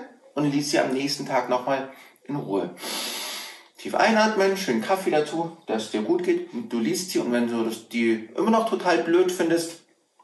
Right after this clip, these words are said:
dann versuchst du es nochmal sachlich, ohne Verteidigungsstellung zu antworten. Und wenn aber eine Person immer wieder frech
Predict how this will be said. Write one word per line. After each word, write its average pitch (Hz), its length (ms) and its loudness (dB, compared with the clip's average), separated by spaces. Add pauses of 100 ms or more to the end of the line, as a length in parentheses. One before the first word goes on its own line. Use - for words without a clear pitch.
(1000)
dann 110 240 2
versuchst 107 400 -6
du - 40 -4
es - 220 -10
nochmal 87 400 -4 (240)
sachlich, - 800 -4 (420)
ohne 156 240 2
Verteidigungsstellung 139 1040 0
zu - 120 -2
antworten. 123 680 -4 (600)
Und 107 180 2
wenn 110 200 4
aber 104 320 2
eine 110 380 0 (180)
Person 120 580 0 (280)
immer 170 280 4
wieder 143 520 0 (560)
frech - 680 -2